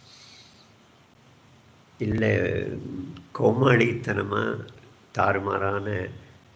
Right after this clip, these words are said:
மன ஓட்டம், கோர்வை இல்லாத சிந்தனை, சீரான ஒரு திசை சிந்தனை இல்லாம, கோமாளித்தனமா ஏதோ ஒண்ணு பேசுறானா?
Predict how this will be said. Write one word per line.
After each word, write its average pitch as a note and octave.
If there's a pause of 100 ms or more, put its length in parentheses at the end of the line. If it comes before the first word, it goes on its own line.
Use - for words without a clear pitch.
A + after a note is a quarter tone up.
(120)
மன G2
ஓட்டம், F#2+ (1160)
கோர்வை A2
இல்லாத G2+
சிந்தனை, F2+ (840)
சீரான F#2+
ஒரு F2
திசை G2
சிந்தனை F#2
இல்லாம, E2+ (1300)
கோமாளித்தனமா A2+
ஏதோ A2
ஒண்ணு G#2+
பேசுறானா? -